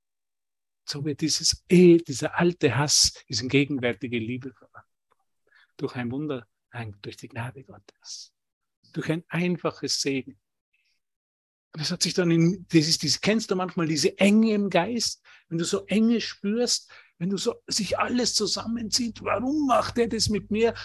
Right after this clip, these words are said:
Warum? Ich bin so am Kreuz, ja.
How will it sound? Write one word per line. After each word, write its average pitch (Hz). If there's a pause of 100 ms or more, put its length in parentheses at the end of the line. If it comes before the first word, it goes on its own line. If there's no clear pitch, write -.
(100)
Warum? 294 (200)
Ich 208
bin 220
so 247
am 202
Kreuz, 233
ja. 196